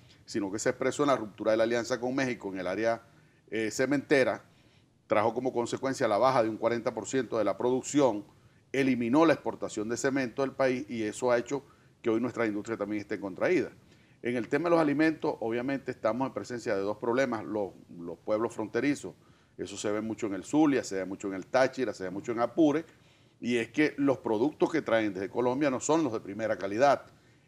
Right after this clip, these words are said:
y son, mm, están por encima de los precios del estándar internacional. Es decir, hay un desbalance entre los bolívares de poca capacidad adquisitiva que el venezolano recibe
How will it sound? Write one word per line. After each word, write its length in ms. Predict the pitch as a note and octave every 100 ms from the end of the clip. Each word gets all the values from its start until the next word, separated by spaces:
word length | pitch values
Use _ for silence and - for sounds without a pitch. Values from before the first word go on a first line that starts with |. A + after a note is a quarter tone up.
| _
y 140 | C#3
son, 520 | B2+ - C3+ D#3+ F3 -
mm, 260 | C3+ B2 G#2+
están 460 | G#2+ - B2 D#3
por 220 | - D3+ C#3
encima 420 | A2 - G#3 D#3+
de 80 | G#2
los 120 | F#2+
precios 360 | B2 A#2+ -
del 100 | A2
estándar 360 | F#2 - A2+ A2+
internacional. 680 | G2+ F#2 F2+ E2+ E2+ D#2 C#2+ - - -
Es 80 | -
decir, 180 | - A2
hay 140 | G2
un 80 | G#2+
desbalance 640 | B2 C3+ C#3 C#3+ C#3+ C#3 -
entre 500 | A2 - G2+ G2 - - - - -
los 240 | A#2 C3+
bolívares 720 | A#2+ A#2+ D3 E3+ E3+ E3+ - - -
de 180 | A2+ A2
poca 420 | - F3 F3 D#3
capacidad 720 | B2+ - G#2+ G#2 A2 A#2+ A#2 -
adquisitiva 760 | G#2+ - G2 G#2+ - D3 G#2+
que 80 | -
el 60 | F#2+
venezolano 460 | F#2 F2+ F#2+ B2
recibe 500 | C3+ D3 F#3 E3+ D#3+